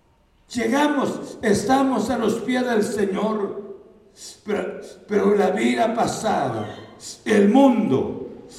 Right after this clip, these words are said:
donde vivimos, o si no haya vivido la persona en los placeres, pero sin embargo el ambiente que estamos viviendo contamina la vida, contamina la mente.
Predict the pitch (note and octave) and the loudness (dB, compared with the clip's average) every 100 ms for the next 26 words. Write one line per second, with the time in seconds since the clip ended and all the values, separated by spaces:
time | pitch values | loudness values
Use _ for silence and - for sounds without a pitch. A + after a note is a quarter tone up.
0 | - A3 G#3 G#3 G#3 G3+ G3+ B3 B3+ - | -16 -2 0 2 0 0 2 4 4 2
1 | C4 - - - - - - - - - | -4 -8 -12 -20 -20 -20 -20 -20 -20 -20
2 | - - F#3+ - G#3+ G#3+ C4+ C#4 C4 B3 | -16 -8 -8 -6 -4 0 2 2 0 -2
3 | A3 B3+ B3 A#3+ A3 A3 G#3+ - B3 B3+ | -2 -2 0 2 2 2 0 0 0 0
4 | G#3 B2+ - - - G#3 G#3+ G#3 - - | -2 -4 -8 -12 0 2 4 4 4 0
5 | G#3 E3+ - A#3+ A#3 G3 - - - - | -2 -4 -2 -4 -2 -4 -4 -10 -14 -6
6 | A3+ G#3 - A3 A3 A3 C4+ C4 A3+ - | -2 0 0 -2 0 2 0 0 0 0
7 | - - A#3 A3+ A3 C4 C4 B3 B3 G#3+ | -2 -4 2 2 2 2 0 0 -2 -2
8 | G3+ B3 A#3+ A#3 G3+ G3+ A#3+ A#3 G#3 - | -2 0 0 2 0 0 0 -2 -2 -4
9 | - - - - - - G#3 G#3 G3 G#3 | -6 -12 -16 -18 -20 -8 0 2 2 0
10 | G3 A3+ C4 A3 - E3+ E3+ - D3+ - | 0 4 2 2 0 0 0 0 -2 -4
11 | - - - - - - - - A#3+ A3 | -8 -14 -18 -20 -20 -20 -12 0 4 4
12 | G#3 A3 C4 D4+ A#3+ F#3+ F#3+ F#3 F3 C#3 | 4 4 4 2 2 0 -2 -4 -4 -6
13 | A2+ A2 G2+ - - | -6 -10 -12 -14 -20